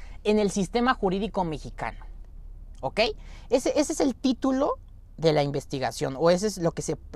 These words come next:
lo que yo me planteaba, eh, el problema que yo iba a resolver, o la propuesta que yo, eh, tuve, eh, como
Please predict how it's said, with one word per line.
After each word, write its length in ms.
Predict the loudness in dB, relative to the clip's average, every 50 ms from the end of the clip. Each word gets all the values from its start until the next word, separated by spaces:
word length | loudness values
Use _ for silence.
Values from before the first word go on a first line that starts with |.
| -6 -2
lo 160 | 0 0 0
que 100 | 0 -2
yo 120 | -2 -2 -2
me 120 | -2 0
planteaba, 880 | 0 0 0 0 -2 -4 -4 0 4 8 8 10 10 8 6 4 4 0 -6 -16 -16 -16 -12 -8
eh, 480 | -4 -2 -2 -2 -2 -2 -4 -6 -10 -12 -12 -16 -16 -16 -16 -16 -16 -16 -18 -18 -18 -18 -18 -16 -16 -6 -2
el 140 | 0 0 2
problema 380 | 2 4 4 4 4 2 2 0
que 120 | 0 -2
yo 140 | -2 0 0
iba 160 | 2 2 0
a 20 | 0
resolver, 460 | -2 -4 -6 -6 -2 2 2 4 4
o 40 | 4
la 140 | 2 2
propuesta 460 | 0 -2 -4 -2 0 0 0 2 0 0
que 100 | 0 0
yo, 120 | -2 -2 -4 -8 -16 -16 -16 -18 -18 -18 -18 -18 -6 -2
eh, 280 | -2 0 0 -2 -4 -6 -10 -14 -16 -16 -16 -16 -16 -16 -16 -14 -14 -14 -2 2
tuve, 380 | 2 4 4 4 2 2 0 -2 -12 -16 -16 -16 -18 -18 -18 -18 -16 -16 -8 -4
eh, 640 | -2 -2 0 0 0 -2 -2 -2 -2 -4 -4 -6 -10 -6 -2
como 380 | 0 2 2 2 0 -2 -4